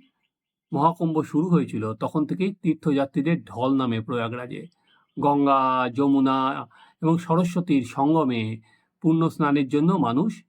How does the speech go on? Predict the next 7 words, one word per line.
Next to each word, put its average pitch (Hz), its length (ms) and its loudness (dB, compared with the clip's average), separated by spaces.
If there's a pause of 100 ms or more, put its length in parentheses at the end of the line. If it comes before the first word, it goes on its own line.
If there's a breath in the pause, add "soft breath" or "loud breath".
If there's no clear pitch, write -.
নৌকায় 180 340 2
ওঠেন। 113 360 -4 (680)
পিন্টু 156 580 2 (600)
তীর্থযাত্রীদের 175 760 2 (600)
সঙ্গমে 160 420 2
নিয়ে 156 220 4
যেতেন। 110 380 -6